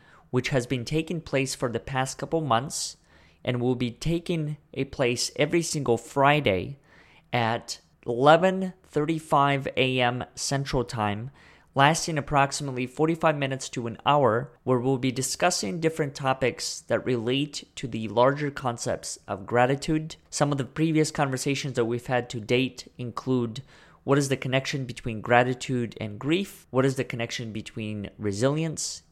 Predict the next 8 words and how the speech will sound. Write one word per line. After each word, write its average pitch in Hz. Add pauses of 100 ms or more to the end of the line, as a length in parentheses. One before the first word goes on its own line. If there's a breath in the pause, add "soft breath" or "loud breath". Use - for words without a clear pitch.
and 131
gratitude? 160 (140)
And 113
what 143
is 160
the 165
connection 139
between 117